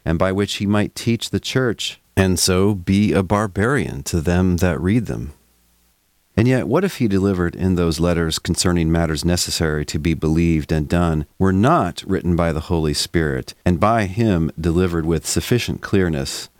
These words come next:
Both he himself and that good spirit which enabled him to write them must be guilty of that very crime which they so sharply had condemned.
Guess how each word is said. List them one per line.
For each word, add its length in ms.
Both 260
he 220
himself 720
and 260
that 220
good 180
spirit 460
which 180
enabled 440
him 180
to 140
write 320
them 340
must 220
be 80
guilty 440
of 140
that 160
very 260
crime 640
which 180
they 140
so 280
sharply 580
had 180
condemned. 680